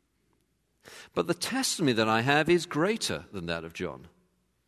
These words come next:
for the works that the Father has given me to accomplish, the very works that I am doing bear witness about me that the Father has sent me. And the Father who sent me has himself borne witness about me.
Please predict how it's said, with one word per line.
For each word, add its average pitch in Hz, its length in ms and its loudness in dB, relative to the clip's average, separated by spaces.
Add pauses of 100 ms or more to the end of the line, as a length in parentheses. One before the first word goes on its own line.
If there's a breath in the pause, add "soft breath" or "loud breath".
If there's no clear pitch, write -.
(140)
for - 160 -6
the 104 120 2
works 110 920 0 (120)
that 98 200 -6
the 95 60 -10
Father 127 560 2
has 92 260 -4
given 104 320 0
me 104 160 0
to 92 160 -8
accomplish, - 680 -8 (560 soft breath)
the 104 100 0
very 139 380 6
works 170 540 4
that 113 120 0
I 110 140 2
am 113 100 0
doing 107 420 2
bear 107 240 2
witness 127 400 -4
about 117 400 -2
me 82 260 -10
that 113 140 -2
the 104 60 -6
Father 104 440 -2
has 131 200 0
sent 156 260 -4
me. 80 220 -10 (1700 loud breath)
And 92 380 0
the 110 80 0
Father 123 720 2 (200)
who 117 200 0
sent 190 480 -2
me 85 220 -4
has 117 380 0
himself 175 840 0
borne 87 480 0
witness 90 480 -4
about 82 340 -6
me. 73 220 -14